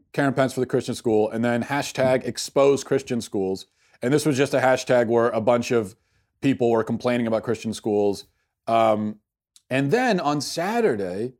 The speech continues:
a false narrative was quickly constructed claiming that a group of students from a Catholic school harassed and taunted a Native American man. Now, I, I,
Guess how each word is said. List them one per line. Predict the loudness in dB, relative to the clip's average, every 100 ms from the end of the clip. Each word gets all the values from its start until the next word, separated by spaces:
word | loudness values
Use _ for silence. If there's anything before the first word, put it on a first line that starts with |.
| _ _ _ _ _
a | -4
false | 2 4 4 2
narrative | 0 2 2 0
was | -2
quickly | -2 -2 -2
constructed | -4 -4 -2 -2 0 -4 -2
claiming | -4 -2 0
that | 0
a | 0
group | -2 -4
of | -6
students | -2 -2 -4
from | -8
a |
Catholic | -4 -4 -4 -6
school | -4 -2
harassed | 0 -2 -2 -6 -8
and | -8
taunted | -8 -6 -6
a |
Native | -6 -6 -6
American | -8 -8 -10 -10
man. | -10 -12 _ _ _ _ _
Now, | 0 0 0 -10 -20 _ _ _ _
I, | -10 _ _
I, | -20